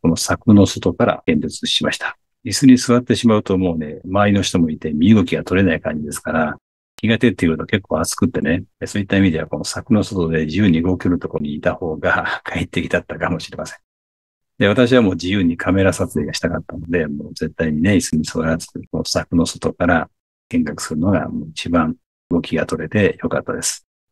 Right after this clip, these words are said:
まあ、カメラを持って行って、いろいろと写真撮りたいなっていう方は、絶対にこの時、猛禽類のショーでは椅子に座らずに外から眺めるのが得策です。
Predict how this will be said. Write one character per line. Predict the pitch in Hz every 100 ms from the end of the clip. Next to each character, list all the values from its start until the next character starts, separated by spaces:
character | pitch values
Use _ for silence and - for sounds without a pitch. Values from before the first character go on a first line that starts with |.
| _
ま | 90
あ、 |
カ | - -
メ | 113 92
ラ | 78
を | 78
持 | 82 87
っ |
て | - 95
行 | 90
っ | _
て、 | 98 87
い | 80
ろ | 85
い |
ろ |
と | 90
写 | 92 -
真 | - 90
撮 | 90
り | 90
た | 95
い | 87
な | 110
っ | 127
て | 80
い |
う |
方 | 76 78
は、 | 76 -
絶 | - - -
対 | 80
に | -
こ | 85
の | -
時、 | - - - _ _ _
猛 | 85 95
禽 | 92 92
類 | 82
の | 76
シ | - 92
ョ | 80
ー |
で | 78
は | 85 92 -
椅 | 87
子 | - 90
に | 82
座 | - 92
ら | 90
ず | 85 82
に | 101
外 | 85 90 87
か | -
ら | 98 80
眺 | 82 82
め | 80
る | 76
の | 76
が | 104 -
得 | - -
策 | - -
で | 65
す。 | - -